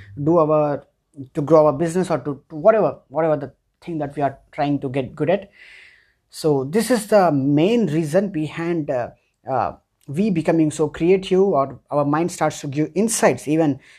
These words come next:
when we are, whenever we are in, we are in the bath, our mind starts to wander, and whenever we are in our bath or whenever we are taking our shower, our mind will start to give some very good insights, right? Which are not possible,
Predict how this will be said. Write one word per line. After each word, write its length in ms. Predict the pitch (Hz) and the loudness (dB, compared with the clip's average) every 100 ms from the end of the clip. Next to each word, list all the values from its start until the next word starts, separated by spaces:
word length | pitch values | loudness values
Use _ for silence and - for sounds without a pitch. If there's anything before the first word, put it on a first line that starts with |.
| _ | _
when 120 | 151 | -2
we 100 | 156 | 2
are, 140 | 151 135 | 2 0
whenever 260 | 156 156 151 | 0 0 0
we 60 | |
are 40 | 147 | 0
in, 160 | 143 143 | -4 -2
we 80 | 151 | -2
are 80 | |
in 80 | 147 | 0
the 80 | 143 | -4
bath, 420 | 123 147 165 190 | -2 0 0 2
our 220 | 147 147 | 0 0
mind 200 | 143 143 | -2 -4
starts 280 | 139 143 131 | -4 -8 -8
to 80 | 147 | -6
wander, 400 | 131 151 185 202 | 0 0 0 -2
and 260 | 214 139 127 _ _ - 143 - | -2 -6 -8 _ _ -14 -14 -6
whenever 280 | 180 196 202 | 0 2 2
we 120 | 180 | 2
are 100 | 165 | 0
in 160 | 151 | -2
our 260 | 143 147 143 | -2 -2 -2
bath 320 | 139 139 151 | -6 -6 -6
or 60 | 139 | -6
whenever 300 | 139 135 135 | -6 -6 -6
we 100 | 135 | -8
are 80 | 131 | -10
taking 320 | - 139 139 | -10 -8 -6
our 100 | 135 | -8
shower, 540 | - - 165 165 131 - | -6 -2 0 0 -2 -6
our 160 | 143 | -4
mind 220 | 143 165 | -2 -2
will 60 | 165 | -4
start 240 | - 151 | -4 -4
to 40 | 151 | -2
give 200 | 151 156 | -2 -2
some 180 | 151 143 | -2 -2
very 140 | 147 | -2
good 120 | 147 | -2
insights, 680 | - 185 185 - 226 185 - | 0 0 0 0 2 0 0
right? 220 | 165 185 | 0 0
Which 180 | 165 - | -6 -2
are 80 | 185 | 0
not 400 | 170 160 190 190 | 2 0 0 -4
possible, 480 | - 156 156 170 | -4 -2 -2 -2